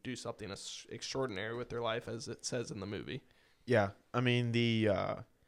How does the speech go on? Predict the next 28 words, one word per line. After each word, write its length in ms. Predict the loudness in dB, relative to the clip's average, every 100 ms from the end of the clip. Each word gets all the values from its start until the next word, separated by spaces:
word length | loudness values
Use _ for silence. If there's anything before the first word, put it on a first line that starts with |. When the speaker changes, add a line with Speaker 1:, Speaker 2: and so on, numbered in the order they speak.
| _
Speaker 2:
he, 240 | 2 2 4
he's 260 | 4 4 6
the 60 | 6
one 220 | 6 6
that 180 | 4 0
inspires 520 | -2 2 4 4 2
them 160 | 0
to 80 | 2
go 200 | 4 6
out 220 | 6 4
and 60 | 0
create 320 | -2 0 0
this 120 | -2 0
Dead 200 | 0 0
Poet 260 | 0 0
Society 440 | -2 -2 0 0 0
that, 160 | 0
Speaker 1:
Mm-hmm. 180 | 0 -2 -2
Speaker 2:
uh, 380 | 0 2 0 -4 -4
he 80 | 2
talked 260 | 2 4
about 160 | 0 0
that 100 | -2
he 160 | 0 0
had 400 | 2 0 0 -6 -20 -20 _ _ -8
in 80 | -4
the 80 | -2
past. 500 | 2 2 2 -4